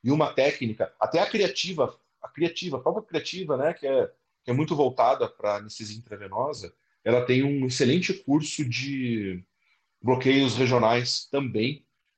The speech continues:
é, e a, e a gente não deixou de fazer isso, se preocupar com isso, né? E a realização de bloqueios acabou que,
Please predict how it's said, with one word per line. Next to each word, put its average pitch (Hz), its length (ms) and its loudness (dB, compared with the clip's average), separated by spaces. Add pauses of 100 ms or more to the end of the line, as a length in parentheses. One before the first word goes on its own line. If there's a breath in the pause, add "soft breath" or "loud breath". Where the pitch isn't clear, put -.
(100)
é, 101 840 2 (720)
e 117 120 0
a, 120 40 2 (240)
e 127 100 -4
a 131 40 0
gente 131 220 -4
não 151 140 -2
deixou 160 360 4
de 123 120 -4
fazer 123 320 0
isso, 123 160 -6
se - 60 -20
preocupar 127 500 -2
com 120 100 -6
isso, 117 300 -8
né? 127 160 -2
E 131 80 2
a - 20 4
realização 135 480 -2
de 143 80 -2
bloqueios 131 600 -2
acabou 131 440 0
que, 143 460 -6